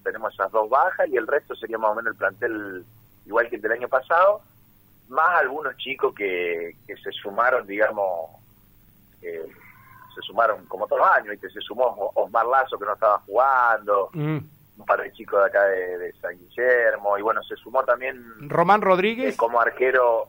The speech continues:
Speaker 1: Román Rodríguez, también
Speaker 2: Ah.
Speaker 1: que volvió, está entrenando.
Speaker 2: Ajá.
Speaker 1: Pero bueno, Román es como que estamos haciendo una, una puesta a punto un poquito más larga,
Speaker 2: Claro,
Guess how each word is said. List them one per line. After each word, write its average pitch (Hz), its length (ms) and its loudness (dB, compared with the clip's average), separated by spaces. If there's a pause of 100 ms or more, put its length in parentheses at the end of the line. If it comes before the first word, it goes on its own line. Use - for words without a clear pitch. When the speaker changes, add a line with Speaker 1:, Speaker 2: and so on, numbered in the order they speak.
(120)
Speaker 1:
Román 127 280 2
Rodríguez, 139 540 0
también 127 280 0
Speaker 2:
Ah. - 40 -20
Speaker 1:
que - 60 -10
volvió, 120 420 4
está 120 120 0
entrenando. 113 800 0 (100)
Speaker 2:
Ajá. 127 320 -8
Speaker 1:
Pero 117 140 0
bueno, 120 240 2
Román 113 500 -2 (100)
es 101 80 -8
como 101 200 -8
que 95 80 -8
estamos 104 320 -2
haciendo 107 240 -10
una, 85 200 -2 (840)
una 104 140 -2
puesta 117 340 0
a - 20 0
punto 117 420 -6
un 101 60 -8
poquito 101 340 0
más 98 160 0
larga, 107 400 4
Speaker 2:
Claro, 147 280 6